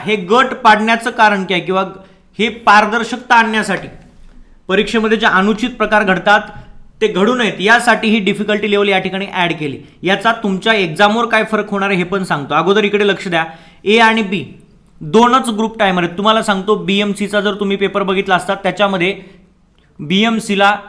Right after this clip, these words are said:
चार ग्रुप दिले होते, तिथं तर खूप मोठी भानगड होती. तुम्हाला तरी दोनच दिलेत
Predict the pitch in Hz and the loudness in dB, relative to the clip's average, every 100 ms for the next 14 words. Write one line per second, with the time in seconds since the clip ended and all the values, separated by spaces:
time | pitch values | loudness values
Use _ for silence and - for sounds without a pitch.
0 | - - _ _ _ _ _ _ _ - | -20 -20 _ _ _ _ _ _ _ -8
1 | 214 220 226 220 202 196 180 208 185 156 | 2 4 6 2 -2 -2 -2 0 0 -2
2 | 135 - - _ - 214 220 226 233 233 | -8 -12 -20 _ -4 -2 0 0 -2 -2
3 | 233 226 226 214 208 208 208 175 165 196 | -2 -2 0 2 0 2 0 0 -2 -2
4 | 202 214 214 220 190 214 220 185 202 | 0 2 0 0 0 2 0 0 -2